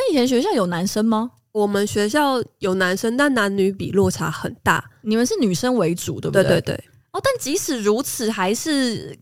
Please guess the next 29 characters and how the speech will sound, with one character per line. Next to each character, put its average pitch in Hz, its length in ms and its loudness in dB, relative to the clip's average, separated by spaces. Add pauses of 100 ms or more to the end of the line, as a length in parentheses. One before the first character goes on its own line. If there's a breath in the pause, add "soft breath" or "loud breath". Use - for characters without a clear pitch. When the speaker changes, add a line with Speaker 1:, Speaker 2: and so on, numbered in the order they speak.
(180)
Speaker 1:
你 269 140 4
可 311 80 2
以 453 60 2
感 208 180 -2
觉 208 120 0
到 277 80 4
他 302 120 -2
的 320 100 2
那 277 100 0
个 196 280 2 (320)
权 226 300 -2
利 285 80 0
是 302 80 -2
从 254 160 0
男 190 180 0
生 226 200 0
赋 220 360 0
予 151 80 2
他 175 240 2
的 175 80 4
吗？ 147 240 0 (640 loud breath)
Speaker 2:
没 277 160 -2
有， 359 40 4
没 359 100 4
有， 262 160 2
应 320 80 0
该 349 200 2
是 339 60 0
说 330 300 4